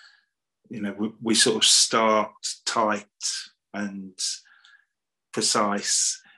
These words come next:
but as you get that confidence and develop, it's that, that looseness, but how you, you, you, you keep that fine line between abstraction and representation is the difficult part.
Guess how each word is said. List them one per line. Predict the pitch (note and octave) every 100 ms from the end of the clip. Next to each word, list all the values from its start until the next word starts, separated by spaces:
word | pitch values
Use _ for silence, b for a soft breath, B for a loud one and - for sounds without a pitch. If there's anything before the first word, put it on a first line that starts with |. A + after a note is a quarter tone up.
| b
but | - G#2 - _ _ -
as | B2+ B2 A#2 -
you | G#2+ G2+ -
get | G#2+ -
that | G2+ -
confidence | A2 G#2 G#2 G2+ G2 -
and | G2+ -
develop, | - - F#2 F#2+ F#2 - -
it's | F#2+ -
that, | F#2+ F#2+ -
that | G2 G#2
looseness, | G2+ F#2+ - F#2+ F2+ - -
but | F#2 -
how | - A2+ G#2+ G#2 G2
you, | F#2+ F#2+ - _ _ B B B B
you, | - G2 G2+
you, | G2 G2+ - _ _ _
you | A#2 G#2 -
keep | - A#2+ A2+
that | G2+ -
fine | - A#2 G#2+ G#2 G2+
line | G#2 G2+ G2 F#2+
between | F#2+ - G#2+ G2 G2 G2+ -
abstraction | - - - - G2+ - - G2
and | G2
representation | G2 - - G#2 F#2+ - G2 F#2+ - F#2 G2 - B B B _
is | B2+ A2 -
the | -
difficult | - - - - F#2 -
part. | - G#2 G#2 -